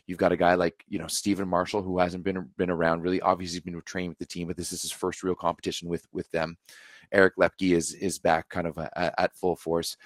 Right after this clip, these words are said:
And then the big thing, too, is that you have Derek Epp as, as your starting setter, right? And this is a guy that, yes, he did play at the twenty nineteen World Cup,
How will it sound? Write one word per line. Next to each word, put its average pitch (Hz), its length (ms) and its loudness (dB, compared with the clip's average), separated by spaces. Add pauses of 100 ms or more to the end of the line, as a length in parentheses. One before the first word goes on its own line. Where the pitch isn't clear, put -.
(280)
And 110 140 6
then 113 80 6
the 107 80 6
big 113 240 4
thing, 104 220 0
too, 160 240 0
is 101 100 2
that 92 240 4
you 98 120 -2
have 110 120 2
Derek 98 320 6
Epp 98 160 6 (160)
as, 90 200 4
as 92 260 2
your 87 60 -8
starting 92 360 0
setter, 101 320 4
right? 92 240 4 (340)
And 90 160 2
this 92 160 0
is 123 60 -2
a 110 60 2
guy 123 180 12
that, 90 160 4
yes, 104 220 6
he 101 100 -4
did 98 220 0
play 104 140 6
at 101 60 6
the 104 60 -4
twenty 101 260 -2
nineteen 95 420 -2
World 95 260 -4
Cup, 120 240 6